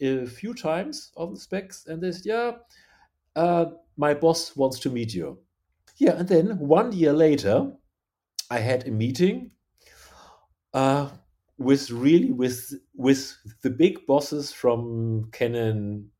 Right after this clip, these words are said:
Cine Lens, broadcast lens. So I was really meeting the boss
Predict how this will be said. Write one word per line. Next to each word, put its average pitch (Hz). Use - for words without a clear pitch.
Cine 113
Lens, 90
broadcast 95
lens. 90
So -
I 110
was 120
really 135
meeting 120
the 123
boss 131